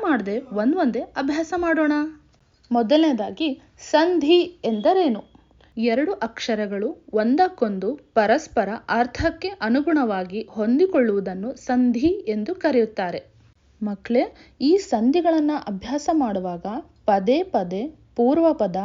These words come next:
ಉತ್ತರ ಪದ ಮತ್ತು ಸಂಧಿ ಪದ ಅಂತ ಬಳಕೆ ಮಾಡ್ತಾ ಇರ್ತೇವೆ. ಹಾಗಾಗಿ ಇಲ್ಲೇ ಅದನ್ನ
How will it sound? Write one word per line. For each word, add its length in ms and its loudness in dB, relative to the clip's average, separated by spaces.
ಉತ್ತರ 440 0
ಪದ 240 -2
ಮತ್ತು 340 -6
ಸಂಧಿ 420 2
ಪದ 240 2
ಅಂತ 420 0
ಬಳಕೆ 420 0
ಮಾಡ್ತಾ 480 0
ಇರ್ತೇವೆ. 480 -4
ಹಾಗಾಗಿ 920 -6
ಇಲ್ಲೇ 400 6
ಅದನ್ನ 280 -2